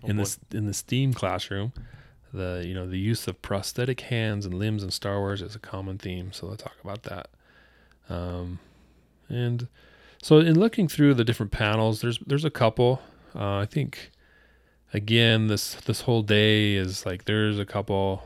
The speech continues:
Speaker 2: that I'm interested in, but there's not a lot that really stand out for me anyway. Um, there is one uh, making a-, an action figure. I'm a, been a collector for years, since, you know, nineteen seventy-eight, basically,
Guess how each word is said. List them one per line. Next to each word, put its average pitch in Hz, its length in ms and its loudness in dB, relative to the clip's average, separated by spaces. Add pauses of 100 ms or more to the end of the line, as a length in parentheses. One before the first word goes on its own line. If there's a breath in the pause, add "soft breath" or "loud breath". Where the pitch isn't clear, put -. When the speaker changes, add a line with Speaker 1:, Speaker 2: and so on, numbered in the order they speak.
(120)
Speaker 2:
that 101 120 -8
I'm 92 200 -6
interested - 380 -8
in, 95 140 -4
but 92 280 -8
there's 101 160 -6
not 101 140 0
a 92 60 2
lot 90 220 -2
that - 80 -10
really 107 380 -6
stand 90 360 -8
out 87 220 -6
for - 140 -12
me 92 280 -8
anyway. 98 420 -4 (840 soft breath)
Um, 87 520 -6 (520 soft breath)
there 104 180 2
is 104 120 2
one 104 500 0 (1500 soft breath)
uh, 110 80 -2 (120)
making 120 400 2
a-, 110 160 -4
an 113 160 -4
action 104 320 -2
figure. 110 340 2
I'm 104 120 0
a, 101 80 -4 (380 loud breath)
been 107 140 0
a 104 40 -2
collector 107 420 -2
for 104 200 -4
years, 104 520 0
since, - 600 -10
you 98 80 -6
know, 92 160 -6
nineteen 95 500 -8 (160)
seventy-eight, 98 600 -6
basically, 95 540 -8